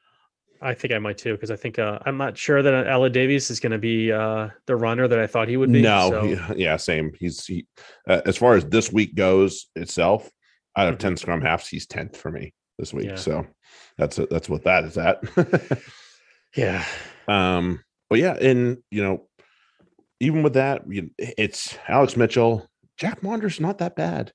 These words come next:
Speaker 2: And I don't wanna say that, <laughs> that loud, 'cause I'm feel like I'm
Speaker 1: <laughs>
Speaker 2: gonna put the hex on the kid, but he's actually <laughs> been pretty good. A bar last week. Last week was not good.
Speaker 1: Mm-hmm.
Speaker 2: Um, but really, since he's, since the start of the season, he's actually been s-, very serviceable
Speaker 1: And
Speaker 2: at
Speaker 1: you
Speaker 2: a
Speaker 1: know
Speaker 2: not
Speaker 1: I gotta,
Speaker 2: bad price.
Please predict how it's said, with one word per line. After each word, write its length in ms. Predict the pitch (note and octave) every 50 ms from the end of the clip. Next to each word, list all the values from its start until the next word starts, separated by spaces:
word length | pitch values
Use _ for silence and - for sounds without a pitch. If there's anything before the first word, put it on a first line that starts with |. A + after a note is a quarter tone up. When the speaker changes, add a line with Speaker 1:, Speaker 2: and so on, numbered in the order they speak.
| _ _ _ _ _ _ _ - -
Speaker 2:
And 120 | A#2+ C3
I 60 | B2
don't 160 | B2+ D#3 -
wanna 140 | - F3 E3+
say 200 | - - D#3+ E3+
that, 220 | D#3+ B2+ A2 - -
<laughs> 20 |
that 220 | - - C#3+ B2
loud, 280 | E3+ D#3+ B2 G#2+ G2+ A2
'cause 260 | - - E3 B2+ - -
I'm 280 | - A#2+ C3 C3 A#2 -
feel 180 | - C3+ C#3
like 180 | C#3+ C#3 C#3 -
I'm 140 | B2 B2 B2+
Speaker 1:
<laughs> 0 |
Speaker 2:
gonna 160 | C3 A#2+ A#2+
put 160 | - C3+ -
the 60 | A#2+
hex 260 | A2+ C3+ D3+ - -
on 120 | A2 G#2+ G2+
the 80 | F#2+
kid, 300 | F2 - F#2 E2+ E2+ E2+ - - - - - - _ _ -
but 220 | A#2+ A2 - -
he's 200 | A#2 B2+ B2+ A#2+
actually 320 | D#3+ - - - D#4+ C#4 -
<laughs> 60 | -
been 100 | B3+ -
pretty 220 | F3 F#3+ E3+ D3
good. 200 | B2 E3 D3+ E2+
A 80 | D2+ E2 -
bar 240 | - A#2 A#2 A#2 G#2
last 280 | G#2 G#2+ F#2+ - - -
week. 180 | G#2 F2 D2+ C2
Last 220 | E2 F2 F2+ - F2+
week 100 | E2+ F2
was 100 | D#2+ D#2
not 160 | E2 D#2+ -
good. 180 | - - -
Speaker 1:
Mm-hmm. 460 | D3 G#2+ A#2+ A#2+ G2+ - _ _ - -
Speaker 2:
Um, 300 | F2 E2+ E2+ E2 D#2+ C#2
but 120 | - F2+ E2
really, 440 | F2+ C3 F3 F3+ C3+ G2+ F2+ - - _ _ _ _ _ _ _ -
since 260 | - - D3 C#3+ -
he's, 300 | D3+ D#3 D#3+ C#3+ - - _ -
since 200 | - B2+ F3+ -
the 80 | G#3+
start 180 | - - D#3+ E3
of 40 | F#3+
the 60 | F3
season, 320 | - - D#3+ G#3+ - A2+ F2+
he's 200 | - F#2+ F#2 A2
actually 280 | - D3 - - E3
been 120 | - D3 C3
s-, 140 | - - - _ -
very 220 | G2+ B2+ E3 C#3
serviceable 720 | - - D3 F#3 F#3 - - - - D#2+ D#2 D2+ D2+ - _ _ _ _ -
Speaker 1:
And 160 | E3+ - - _ _ _ -
Speaker 2:
at 80 | A2 G#2+
Speaker 1:
you 60 | G#2+
Speaker 2:
a 20 |
Speaker 1:
know 80 | - D#3
Speaker 2:
not 80 | - E3
Speaker 1:
I 40 | -
gotta, 160 | A3+ - -
Speaker 2:
bad 40 | -
price. 380 | B2+ - - - - - -